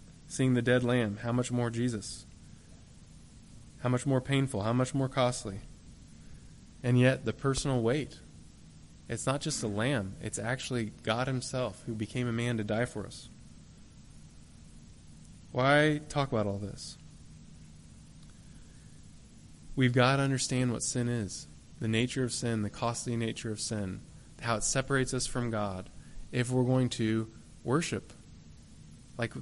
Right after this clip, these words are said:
they do at the end of this chapter. Why are they worshiping? Because they see that the Lamb has ransomed a people, that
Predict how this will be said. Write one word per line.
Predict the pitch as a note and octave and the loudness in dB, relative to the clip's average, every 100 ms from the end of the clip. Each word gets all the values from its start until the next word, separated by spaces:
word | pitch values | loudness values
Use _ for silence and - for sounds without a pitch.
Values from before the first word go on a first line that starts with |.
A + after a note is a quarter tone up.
| C3+ | 0
they | A#2+ | 2
do | A#2+ C#3 C3+ | 4 4 4
at | |
the | A#2+ A#2+ | 4 4
end | B2+ | 4
of | |
this | A#2+ A#2+ | 2 0
chapter. | - C#3+ - G#2 - - - - - - - - - - - | -2 -2 -4 -8 -10 -18 -20 -20 -20 -20 -20 -20 -20 -20 0
Why | A#2+ C#3+ | 8 8
are | E3+ | 10
they | D3 | 8
worshiping? | C3 D#3 C#3+ A#2 G#2+ | 8 6 4 2 2
Because | G#2+ A#2+ A2+ | 2 0 0
they | A2+ | 2
see | G#2+ - C#3 D3 | 2 2 2 4
that | A#2+ A2 | 2 2
the | G#2+ | 0
Lamb | A2+ C3 B2 | 2 2 2
has | A2 G#2+ | 0 0
ransomed | A2 B2 C3 A#2 G#2+ | 0 2 0 0 -2
a | |
people, | A2 C3 A#2 G#2 | 0 -2 -2 -2
that | G2+ | -2